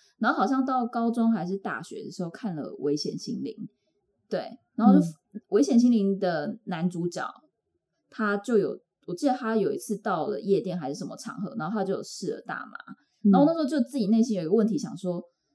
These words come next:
Speaker 1: 那不是碰不得的东西吗？那不是会上瘾的东西吗？为什么这个角色在里面没有上瘾呢？对，然后再到后来就是开始去旅行，然后，呃，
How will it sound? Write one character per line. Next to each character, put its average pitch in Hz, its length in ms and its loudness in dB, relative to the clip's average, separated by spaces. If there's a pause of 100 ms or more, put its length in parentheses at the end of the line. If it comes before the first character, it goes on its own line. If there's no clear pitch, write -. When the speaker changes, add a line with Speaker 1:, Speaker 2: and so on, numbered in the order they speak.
(320)
Speaker 1:
那 403 100 -4
不 269 100 0
是 339 140 0
碰 320 160 2
不 311 80 2
得 202 160 0
的 165 100 -4
东 175 240 -2
西 165 240 -6
吗？ 151 300 -6 (320)
那 370 100 -4
不 262 80 -2
是 294 140 2
会 311 100 2
上 277 320 0
瘾 165 60 -4
的 156 100 -6
东 170 220 -2
西 175 160 -6
吗？ 151 220 -4 (240)
为 294 120 2
什 285 60 4
么 220 100 6
这 240 120 0
个 208 80 4
角 196 160 -4
色 196 120 0
在 208 140 0
里 151 100 -4
面 165 320 -4 (140)
没 170 140 -6
有 185 120 -4
上 185 360 -6
瘾 - 260 -4
呢？ - 80 -12 (580)
对， - 300 -4
然 185 100 0
后 226 80 0
再 277 140 4
到 240 160 0
后 262 220 2
来 147 200 -2
就 170 120 -2
是 196 100 6
开 185 260 -2
始 - 280 -8
去 196 220 -2
旅 156 200 -4
行， 131 380 -8
然 139 100 -10
后， 175 220 -4 (500)
呃， 185 100 -4